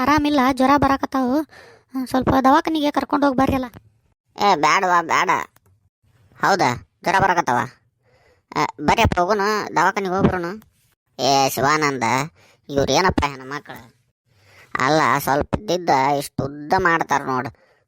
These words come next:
Speaker 2: ಅಲ್ಲ, ನನಗೇನು ಆಗಿಲ್ಲ, ಆರಾಮ ಅದಿನ್ನ. ಹಾ?
Speaker 1: ಹೌದೌದು, ಸುಮ್ ಸುಮ್ಕ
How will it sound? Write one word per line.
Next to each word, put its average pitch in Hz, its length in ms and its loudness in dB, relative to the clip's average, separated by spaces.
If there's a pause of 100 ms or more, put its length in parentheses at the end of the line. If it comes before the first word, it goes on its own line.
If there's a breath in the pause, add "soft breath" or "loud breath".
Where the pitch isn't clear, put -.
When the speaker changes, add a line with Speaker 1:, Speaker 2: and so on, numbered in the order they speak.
Speaker 2:
ಅಲ್ಲ, 180 240 2
ನನಗೇನು 170 600 0 (440)
ಆಗಿಲ್ಲ, 151 380 0 (340)
ಆರಾಮ 143 360 -2
ಅದಿನ್ನ. 160 300 -2 (760)
ಹಾ? 151 100 -4 (1300)
Speaker 1:
ಹೌದೌದು, 349 500 2 (280)
ಸುಮ್ 339 160 0
ಸುಮ್ಕ 392 280 0